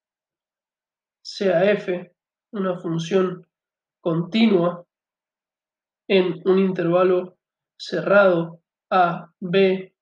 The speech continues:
y sea i cero un número real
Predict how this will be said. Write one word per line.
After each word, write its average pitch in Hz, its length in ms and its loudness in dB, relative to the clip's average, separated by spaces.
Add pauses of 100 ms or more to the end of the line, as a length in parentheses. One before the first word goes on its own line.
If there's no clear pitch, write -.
(1300)
y 175 100 -12
sea 180 500 0
i 208 140 -8
cero 185 580 -2 (280)
un 196 220 -2
número 190 460 0
real 170 580 -2